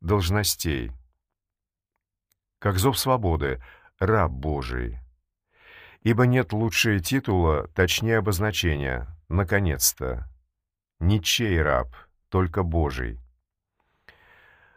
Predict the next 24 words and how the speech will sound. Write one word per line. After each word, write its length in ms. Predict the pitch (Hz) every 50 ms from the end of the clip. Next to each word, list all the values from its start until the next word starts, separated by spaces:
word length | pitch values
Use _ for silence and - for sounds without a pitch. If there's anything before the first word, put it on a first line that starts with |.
| _ _ -
Но 260 | 104 123 143 151 151
это 240 | - 135 - 139 127
будет 320 | 117 123 110 127 117 -
потом, 600 | - 123 117 - - 90 82 80 73 71 69 80 - - - - - - - _
а 140 | - 85 95
там, 240 | 85 - 117 113 110
в 40 | 92
Сокольниках, 1000 | - 117 104 - - 139 135 110 98 90 82 - 82 76 71 - - - - - - - _ _ _ _ -
я 180 | 87 110 120
все 160 | 113 - 135
боялся, 460 | 107 117 117 123 123 120 113 - 110 101
что 260 | 90 - - 104 98
она 220 | 98 104 104 101
еще 320 | 98 95 90 - - 101 101
что-то 680 | - - - 104 95 82 - 98 92 92 87 82 98 - _ _ _ _ _ _ _ -
недопоняла. 880 | 95 98 98 90 98 85 - 101 101 104 101 87 71 65 62 55 - - - _ _ _ _ _ _ _ _ _ _ _ _ _ _ _ _ _ - - - - - - - - - - _
Все 200 | - - - 143
висит, 340 | 143 143 123 - 147 135 -
мне 120 | 135 127
казалось, 580 | 117 - 123 113 98 110 113 107 107 101 90 -
на 120 | 107 104 104
ниточке 520 | 104 110 104 110 101 - - - 101 98
ее 300 | - - 90 92 98 101
понимания, 800 | 95 - 101 101 104 101 95 85 78 73 69 69 67 62 58 -